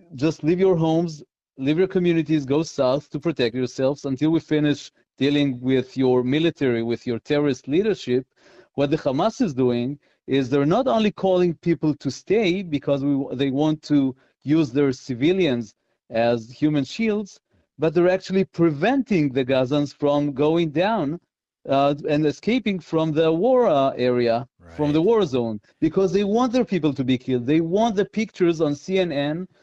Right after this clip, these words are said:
Speaker 1: and M S N B C. They want the pictures to generate pressure on Israel.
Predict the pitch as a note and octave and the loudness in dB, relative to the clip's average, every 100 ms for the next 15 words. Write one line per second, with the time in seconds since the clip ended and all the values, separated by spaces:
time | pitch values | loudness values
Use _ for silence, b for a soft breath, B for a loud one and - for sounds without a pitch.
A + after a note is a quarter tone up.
0 | b b - C3+ C#3+ C#3+ D3 F3+ - D#3+ | b b -4 0 0 2 2 0 0 0
1 | D#3+ E3+ - A#2+ A2+ B2+ _ _ C3+ D3 | 0 -2 -6 -8 -8 -10 _ _ 0 2
2 | D#3+ A3 A#3+ - D#3+ B2+ - D3 F3 F3 | 2 0 0 0 -2 -2 -2 0 0 -2
3 | _ _ _ B2+ - D#3+ D#3 D#3+ D3 D3+ | _ _ _ -20 -4 2 4 4 0 0
4 | E3+ F3 E3+ - E3+ F3 F#3+ F#3 F#3+ B3 | 2 2 0 0 0 0 2 0 0 -2
5 | C#4+ B3+ C3 | -4 -2 -4